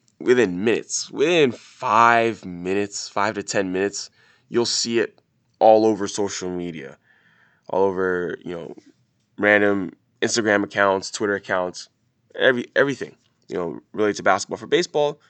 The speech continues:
they're not there yet, you know. They're still trying to improve in that regard, but if, if we can get these clips out there in real time, more or less, and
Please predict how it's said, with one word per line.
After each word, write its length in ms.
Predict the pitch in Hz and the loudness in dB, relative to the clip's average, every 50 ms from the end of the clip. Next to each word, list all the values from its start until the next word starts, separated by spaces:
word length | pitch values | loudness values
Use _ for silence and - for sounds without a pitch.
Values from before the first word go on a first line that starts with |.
| _ _ _ _ _ - | _ _ _ _ _ 0
they're 120 | - 143 | 2 4
not 220 | 151 147 147 143 143 | 6 6 6 4 4
there 140 | 135 131 113 | 4 4 4
yet, 240 | 98 82 - - - | 4 0 -4 -8 -10
you 80 | - | -10
know. 160 | 85 90 85 - _ _ _ _ _ _ _ _ _ _ _ - | -8 -8 -8 -10 _ _ _ _ _ _ _ _ _ _ _ -10
They're 100 | 123 117 | -8 -6
still 240 | - - 139 143 | 0 4 4 4
trying 360 | 139 - 139 123 123 123 123 120 | 4 6 6 6 6 6 6 2
to 580 | - - 123 117 110 110 110 104 95 - - _ _ _ _ _ _ _ _ _ _ _ - | 0 -4 -4 -2 -2 -2 -2 -4 -6 -8 -10 _ _ _ _ _ _ _ _ _ _ _ -2
improve 400 | 95 107 - - 113 117 117 113 | -2 -2 0 2 2 2 2 4
in 60 | 110 | 4
that 120 | 107 98 71 | 2 2 2
regard, 400 | 98 92 90 95 101 113 117 95 | 2 2 4 6 6 6 4 2
but 120 | 90 90 | 0 -4
if, 140 | 90 87 - - | -4 -4 -8 -12
if 80 | - - | -10 -8
we 100 | 110 117 | -8 -4
can 140 | 135 131 117 | -2 0 2
get 160 | 117 117 - | 2 0 0
these 160 | 101 95 - | -4 -8 -8
clips 260 | - - 113 101 - - | -6 -4 -4 -4 -4 -2
out 300 | - 95 107 117 120 - | 0 2 2 2 0 -2
there 320 | 90 90 90 92 104 127 _ _ _ _ _ _ _ _ _ _ _ _ - | -6 -6 -4 -6 -8 -10 _ _ _ _ _ _ _ _ _ _ _ _ -6
in 240 | - 101 98 95 90 | -4 -4 -4 -2 0
real 240 | 98 107 104 98 | 2 2 2 2
time, 600 | 95 - - 117 104 104 101 92 90 90 95 - - | 2 0 -2 0 2 2 2 2 0 -4 -8 -10 -8
more 220 | 95 98 98 92 | -4 -2 -2 -2
or 60 | 87 | -2
less, 440 | 85 87 92 92 90 90 95 - - | -2 -2 -2 -2 -2 -4 -6 -8 -8
and 240 | 76 78 87 - - | -8 -8 -8 -10 -12